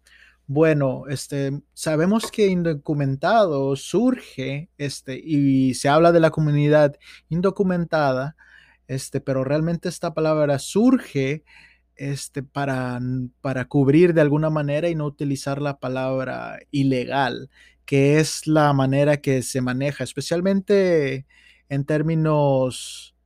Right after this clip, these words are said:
este, legales, se habla, se habla de illegal alien y aparte en términ-, en grupos conservadores, ¿no?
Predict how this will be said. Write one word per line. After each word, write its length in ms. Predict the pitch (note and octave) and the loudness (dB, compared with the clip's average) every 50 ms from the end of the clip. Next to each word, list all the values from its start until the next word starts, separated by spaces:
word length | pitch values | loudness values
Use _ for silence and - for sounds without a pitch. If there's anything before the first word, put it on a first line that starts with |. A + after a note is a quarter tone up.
| _ _ _ _ _ _ _ _ _ - | _ _ _ _ _ _ _ _ _ -14
este, 340 | - C3 - - - C#3 C3 | -12 -12 -12 -10 -8 -6 -4
legales, 480 | C3+ C3 C3 C3 C#3 C#3+ D#3+ G#3+ G#3 | -4 -2 -2 -2 -2 -2 -2 -2 -4
se 140 | - - - | -2 -2 0
habla, 480 | E3+ E3+ C#3+ C#3+ C#3+ C#3+ C#3 C#3 C#3 D3 | 0 2 2 2 2 4 2 2 0 -2
se 140 | - - | -2 0
habla 320 | C#3 C3+ C#3+ C#3+ C#3+ C#3+ C#3+ | 0 2 2 2 2 0 0
de 880 | B2+ C3 C3 B2+ B2+ B2+ B2+ A#2+ A#2+ A#2 A2+ A2 G2+ G2+ G2+ - _ _ _ | 0 -2 -2 -2 -4 -6 -6 -8 -10 -10 -12 -12 -14 -16 -18 -20 _ _ _
illegal 560 | - C3+ C3+ C#3 D3+ D3+ C3+ C#3+ C3+ C3 B2 - | -4 0 2 4 4 4 4 2 2 2 0 -2
alien 520 | D3 C#3+ C#3 C#3+ D3+ E3+ F#3+ G#3 G#3+ A3 - _ _ | -4 -4 -4 -2 -2 -2 -2 -2 -2 -4 -6 _ _
y 520 | - C#3+ C#3+ C#3 C#3 C3+ C3+ C3+ C3+ C3 B2+ | 0 2 4 4 4 4 4 4 4 4 2
aparte 720 | C3 C3 - C#3 C#3 C#3 C#3 C#3 _ D3+ D3+ D3 C3+ C3 | 0 0 -2 -2 -2 -2 -2 -4 _ -2 0 0 0 0
en 120 | C3 C3 | -2 -4
términ-, 380 | - - C#3 C#3 C#3+ C#3+ D3 C#3+ | -4 -4 -4 -2 -2 -4 -4 -4
en 960 | D3+ D3 C#3 C3+ C3 C3 C3 C3 B2+ B2+ B2 B2 B2 B2 B2+ B2+ B2 B2 B2 B2 _ _ _ _ _ | -2 -2 0 0 0 0 -2 -2 -4 -4 -6 -6 -8 -8 -8 -10 -10 -12 -14 -18 _ _ _ _ _
grupos 440 | C#3 C3 C#3 E3 D#3 - D#3 C#3+ - | -2 2 2 2 4 4 2 0 2
conservadores, 960 | - C#3 B2 - C3+ B2+ B2+ B2 B2 B2+ C#3+ D3 C#3 C3 B2+ B2+ B2+ - - | 0 0 0 0 -2 -2 0 0 0 2 2 2 2 2 2 0 -2 -4 -6
¿no? 320 | C3 C#3+ E3+ G3+ A#3 A#3+ | -6 -4 -2 -2 -2 -4